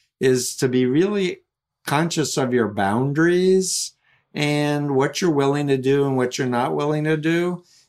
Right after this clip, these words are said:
and not be willing to suspend your boundaries 'cause somebody's pressuring you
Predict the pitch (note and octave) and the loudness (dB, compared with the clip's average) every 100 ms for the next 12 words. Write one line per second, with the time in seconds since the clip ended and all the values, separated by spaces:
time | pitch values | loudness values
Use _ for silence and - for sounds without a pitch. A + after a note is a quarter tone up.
0 | - E3 D#3+ E3 E3 D#3+ D3 D3+ F3+ - | -8 -2 0 0 0 0 0 0 -2 -2
1 | F#3 D3+ D#3 D3+ D3+ C#3+ C3 - C3 - | -2 2 0 0 -2 -4 -6 -4 -6 -6
2 | - C3+ C3+ C#3 C3 - B2+ B2+ B2+ A#2+ | -2 -2 0 -4 -4 -4 -2 0 0 0
3 | A2+ A#2 E3+ D3 A#2 A2 A2+ A2 - B2 | -2 -2 -2 -2 0 2 0 -2 -4 -4
4 | A2+ C3+ A#2+ B2 B2 B2 A#2+ - C#3+ C#3+ | -4 -2 -2 0 0 0 -2 -4 -6 -6
5 | - A#2+ G#2 F#2+ F#2+ F2+ E2 | -6 -4 -4 -2 -4 -4 -8